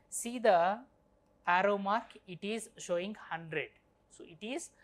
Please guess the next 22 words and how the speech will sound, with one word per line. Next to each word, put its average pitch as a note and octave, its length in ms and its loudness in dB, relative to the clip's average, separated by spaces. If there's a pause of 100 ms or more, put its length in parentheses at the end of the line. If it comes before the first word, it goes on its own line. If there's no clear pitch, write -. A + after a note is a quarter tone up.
(200)
hundred G3+ 640 -4 (320)
grams. C#3+ 640 -4 (440)
So - 200 -20
the D3 80 -8
weight E3 320 -8
of F#3+ 220 -2 (120)
the E3+ 300 -4 (600)
packet F#3 360 -2
is B3 400 -10 (240)
hundred G#3+ 320 -4
grams. - 420 -14 (420)
Next, F#3 360 -6 (120)
encircle G#3 600 -4
the D3 220 0 (500)
heavier G3+ 460 2
pan. C3+ 340 0 (300)
In G3 160 -6
these A3+ 240 -2
two, F#3+ 400 -4 (340)
observe F#3 320 -2
the G#3 100 4
weight F3 280 0